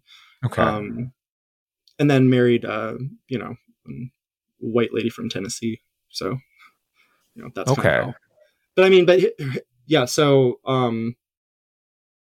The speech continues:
Speaker 2: yeah, no, and then that's kinda how that, that math, I guess, came. Oh, no, but
Speaker 1: Okay.
Speaker 2: his, his dad is, is, is half. So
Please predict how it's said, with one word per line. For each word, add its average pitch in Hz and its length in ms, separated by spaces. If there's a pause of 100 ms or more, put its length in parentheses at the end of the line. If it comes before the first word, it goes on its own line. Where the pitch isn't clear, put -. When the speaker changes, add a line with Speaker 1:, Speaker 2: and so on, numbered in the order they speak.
(460)
Speaker 2:
yeah, 185 200 (180)
no, 139 160
and 135 120
then 135 120
that's 127 180
kinda 123 240
how 113 120
that, 95 200 (320)
that - 140
math, 110 280
I - 60
guess, - 220
came. 117 200
Oh, 180 140
no, 170 160
but 127 140
Speaker 1:
Okay. 202 140
Speaker 2:
his, 233 200
his 254 240
dad 160 240
is, 127 260
is, 127 460
is - 140
half. 131 360 (600)
So 139 800